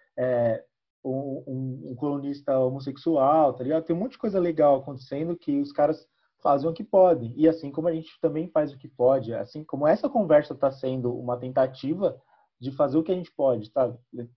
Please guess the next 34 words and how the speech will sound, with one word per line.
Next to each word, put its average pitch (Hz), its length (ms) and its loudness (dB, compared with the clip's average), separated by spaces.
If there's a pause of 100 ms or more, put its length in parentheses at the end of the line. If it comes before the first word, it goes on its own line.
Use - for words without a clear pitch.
(140)
Trazer 139 300 2
a 160 40 4
discussão 156 440 -6
pras 120 180 -4
pessoas. 110 600 -8 (640)
Então, 143 840 0
mas 139 420 -2
eu 151 180 2
acho 156 240 0
que 214 80 -8
sim, 156 420 -6
eu 117 100 0
acho 127 200 0
que, 156 80 -6
tipo, 147 380 -6 (580)
existe 139 480 -6
um, 165 280 -6
um 139 40 -10
certo 147 320 0
limite 151 600 -6 (1300)
de 147 240 -8
geração. 190 800 0
Aí, 135 280 2
aí, 131 280 2
eu, 147 200 0
aí 160 180 4
eu 196 120 2
volto 165 320 6
na 151 100 -4
geração, 139 480 -2
porque 123 240 -8
eu 139 60 2
acho 151 200 4
que 160 160 -4